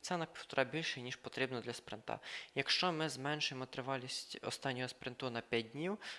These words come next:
то продуктивність буде дев'ять сторіпойнтів. Це на сім менше від потрібного. Але враховуючи, що два перші спринти ми маємо, е, три сторіпойнти надвижку,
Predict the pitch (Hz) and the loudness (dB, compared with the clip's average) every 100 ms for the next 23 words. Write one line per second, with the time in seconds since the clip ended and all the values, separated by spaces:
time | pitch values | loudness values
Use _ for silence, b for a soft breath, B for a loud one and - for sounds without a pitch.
0 | B - 123 123 135 - 160 160 - - | B 0 0 0 -2 0 0 0 -6 -4
1 | 135 123 120 117 120 - 113 - 107 98 | -2 0 4 4 4 -2 -4 -2 -2 -2
2 | 104 - - B B B 175 165 156 - | -6 -14 -14 B B B 0 2 2 0
3 | 147 120 135 151 - 120 123 - - 117 | -2 0 0 0 -2 -4 -6 -6 -2 0
4 | 110 123 127 131 156 156 - 151 139 131 | 0 -2 4 4 4 0 0 0 2 0
5 | - 120 131 139 - 139 - - 139 131 | -2 -2 2 2 2 0 -2 -6 -8 -4
6 | - 127 B B B B 139 139 143 139 | -4 -4 B B B B 0 2 4 4
7 | 127 127 123 117 127 120 113 - 131 131 | 2 0 2 4 4 4 0 -2 2 2
8 | 123 - 123 - 127 120 123 127 180 185 | 2 0 -2 0 0 0 -2 0 0 0
9 | 196 - 190 | -6 -6 -8